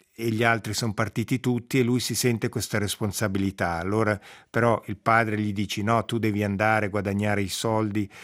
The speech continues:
poi lo chiama: "Vieni qua a darmi una mano per le castagne, per questo, per quest'altro". Insomma, c'è questo tira e molla. Anche per questo ragazzo, questo giovane, deve essere stata una prova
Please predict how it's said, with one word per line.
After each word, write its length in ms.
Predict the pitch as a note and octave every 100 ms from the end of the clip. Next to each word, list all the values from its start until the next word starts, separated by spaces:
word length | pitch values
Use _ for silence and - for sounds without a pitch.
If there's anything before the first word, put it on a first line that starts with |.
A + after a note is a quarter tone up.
| - -
poi 160 | - A#2
lo 120 | A2
chiama: 680 | - A#2 A2 A2+ G#2+ G2+ G2 - - -
"Vieni 260 | A2 A2+
qua 280 | - A2+ A2+
a 60 | G#2+
darmi 300 | G#2+ G#2+ G#2+
una 140 | G#2
mano 720 | G2+ G2+ A2 G#2 G2 G2+ G2
per 120 | F#2
le 120 | G#2 G2+
castagne, 720 | G2+ - - G2 A2 G#2 G2
per 160 | G2 -
questo, 400 | G#2+ A2+ - G2+
per 160 | G#2
quest'altro". 640 | - G2 - G#2+ G#2+ G2 G#2+
Insomma, 360 | G2 - G#2+
c'è 100 | G2
questo 340 | A2 G#2+ - A#2+
tira 280 | C3+ B2+ B2
e 80 |
molla. 420 | A#2+ A2+ A#2 B2+ G#2+
Anche 300 | A#2+ B2+ D3
per 260 | B2 A2 - - - -
questo 280 | G2 - A#2
ragazzo, 560 | A2+ G#2 G#2+ A2 -
questo 300 | A2 G2+ A2+
giovane, 400 | G2 G2+ A2 A#2+
deve 180 | G#2 G2
essere 260 | F#2+ G2+ F#2
stata 300 | - G2 G#2
una 140 | G2
prova 440 | - G2+ G2 G2